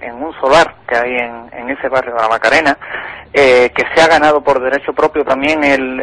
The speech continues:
el apelativo, el calificativo de maldito, ¿no? Quiero que os ubiquéis, es un lugar, a-, ahora mismo hace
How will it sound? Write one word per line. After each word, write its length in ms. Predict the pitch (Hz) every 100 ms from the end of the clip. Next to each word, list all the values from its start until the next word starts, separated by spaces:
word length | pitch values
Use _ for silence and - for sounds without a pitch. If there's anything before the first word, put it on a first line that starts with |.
| 127
el 140 | 123
apelativo, 580 | 123 123 117 117 156 143
el 80 | 127
calificativo 640 | 131 123 - 120 135 135
de 80 | 127
maldito, 500 | 120 113 - - 139
¿no? 160 | 131 - - -
Quiero 180 | 143 151
que 80 |
os 60 | 156
ubiquéis, 600 | 151 135 123 165 156 147 135
es 60 | -
un 140 | 143 143
lugar, 440 | 131 139 147 139
a-, 140 | 127 135
ahora 200 | - 156
mismo 200 | 165 147
hace 180 | -